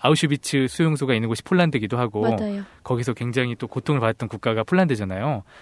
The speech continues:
Speaker 1: 북한과 좀 어느 정도 일맥상통하는 게 있을 것 같아.
Speaker 2: 음.
Speaker 1: 그죠? 그래서
Speaker 2: 맞아요, 맞아요.
Speaker 1: 북한에 대한 얘기를 하면은 좀 폴란드 사람들은 어떻게 반응을 하나요?
Speaker 2: 일단 신기해해요,
Speaker 1: 네.
Speaker 2: 사실.
Speaker 1: 어.
Speaker 2: <laughs> 신기해하는 것도 있고, 그리고 나중에 막 그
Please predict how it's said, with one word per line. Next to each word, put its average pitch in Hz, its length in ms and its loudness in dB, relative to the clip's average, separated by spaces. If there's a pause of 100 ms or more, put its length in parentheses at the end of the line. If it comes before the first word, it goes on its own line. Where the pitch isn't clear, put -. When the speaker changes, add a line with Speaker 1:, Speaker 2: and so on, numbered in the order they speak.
(240)
Speaker 1:
북한과 202 380 4
좀 165 140 0
어느 131 120 2
정도 131 180 -2
일맥상통하는 139 720 0
게 123 80 -2
있을 101 180 -8
것 175 120 -6
같아. - 360 -2
Speaker 2:
음. 226 420 2
Speaker 1:
그죠? 107 340 -4 (140)
그래서 240 240 2
Speaker 2:
맞아요, 220 120 0
맞아요. 214 140 -4 (140)
Speaker 1:
북한에 196 280 2
대한 175 200 0
얘기를 135 280 0
하면은 147 240 -2
좀 139 100 -8
폴란드 196 300 2
사람들은 139 280 -2
어떻게 107 240 -4
반응을 98 280 -6
하나요? 92 280 -14 (520)
Speaker 2:
일단 247 240 -2
신기해해요, 359 760 2
Speaker 1:
네. 208 60 -6
Speaker 2:
사실. 311 520 10
Speaker 1:
어. - 80 0
Speaker 2:
<laughs> - 320 -6
신기해하는 370 680 4
것도 269 240 -4
있고, 233 460 0 (400)
그리고 247 400 2
나중에 285 840 2 (160)
막 202 160 -2 (300)
그 196 300 -4